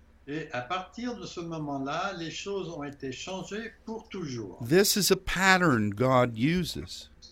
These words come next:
Speaker 1: C'est un modèle que Dieu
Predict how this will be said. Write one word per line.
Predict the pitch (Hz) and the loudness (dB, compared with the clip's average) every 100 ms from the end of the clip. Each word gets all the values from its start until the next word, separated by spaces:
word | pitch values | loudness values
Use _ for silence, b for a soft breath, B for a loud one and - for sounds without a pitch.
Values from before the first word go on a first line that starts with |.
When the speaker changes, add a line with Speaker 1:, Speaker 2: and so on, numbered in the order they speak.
| - _ _ - _ | -20 _ _ -20 _
Speaker 1:
C'est | - - 190 - | -12 -6 -6 -4
un | 135 131 127 | -4 -2 -2
modèle | 139 220 185 190 240 240 | -2 -2 -4 -4 -4 -6
que | - | -8
Dieu | 180 151 151 196 208 | -8 -8 -8 -6 -6